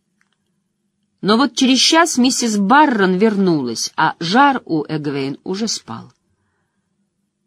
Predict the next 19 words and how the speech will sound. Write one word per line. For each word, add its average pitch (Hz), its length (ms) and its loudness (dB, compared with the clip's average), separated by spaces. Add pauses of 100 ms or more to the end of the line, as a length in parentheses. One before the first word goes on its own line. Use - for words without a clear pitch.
(440)
Это 196 220 0
ее 208 200 4
удивило, 202 680 0 (1200)
но 185 220 0
ее 226 280 2
больше 240 260 0
заботила 240 440 0
я, 220 340 2
чем - 340 -8
Эгвейн. 127 480 -8 (1000)
По-моему, 285 360 4
она 277 180 2
считала, 311 460 0
что - 160 -2
я 254 140 2
дала 247 240 2
ребенку 247 380 0
некое 247 340 0
снадобье — 175 800 0